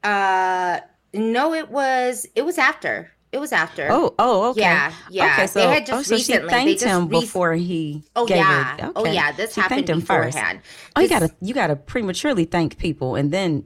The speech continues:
Speaker 2: okay. So thank you. <laughs>
Speaker 1: I, I think he, he realized, "Hey, if I send her to the jury house, uh, this is
Speaker 2: Yeah,
Speaker 1: what
Speaker 2: that's
Speaker 1: I'd be
Speaker 2: not good.
Speaker 1: missing." This, uh, you
Speaker 2: Yeah.
Speaker 1: know, it gets boring
Speaker 2: And it
Speaker 1: in
Speaker 2: also
Speaker 1: there.
Speaker 2: can create bitter.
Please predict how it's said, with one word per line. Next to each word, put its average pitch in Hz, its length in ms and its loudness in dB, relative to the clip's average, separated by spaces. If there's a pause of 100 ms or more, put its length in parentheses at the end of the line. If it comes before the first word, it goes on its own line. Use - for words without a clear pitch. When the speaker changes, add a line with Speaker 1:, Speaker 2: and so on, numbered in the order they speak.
Speaker 2:
okay. 131 340 -4 (200)
So - 160 0
thank 254 380 0
you. 196 380 4
<laughs> 190 340 -4 (440)
Speaker 1:
I, 202 220 2
I 208 160 2
think 233 340 -4
he, 202 380 -4
he 202 180 -6
realized, 175 680 -2
"Hey, 165 420 -2
if 156 120 -8
I 175 100 0
send 180 300 -6
her 170 220 0
to 160 240 -6
the 156 140 -8
jury 226 380 -2
house, 160 760 -4
uh, 170 200 2
this 202 200 -8
is 220 80 -8
Speaker 2:
Yeah, 208 60 -6
Speaker 1:
what 226 80 0
Speaker 2:
that's 220 160 4
Speaker 1:
I'd 208 40 -10
be - 60 0
Speaker 2:
not 247 100 0
good. 285 140 0
Speaker 1:
missing." 107 600 -6 (380)
This, 214 400 -6
uh, - 40 -10
you 110 140 -8
Speaker 2:
Yeah. 175 320 -2
Speaker 1:
know, 370 120 -6 (180)
it 539 140 -2
gets 698 260 0
boring 196 280 0
Speaker 2:
And 214 100 4
it - 60 2
Speaker 1:
in - 80 4
Speaker 2:
also 220 160 2
Speaker 1:
there. 170 180 2
Speaker 2:
can 156 240 0
create 139 420 -4
bitter. - 360 -8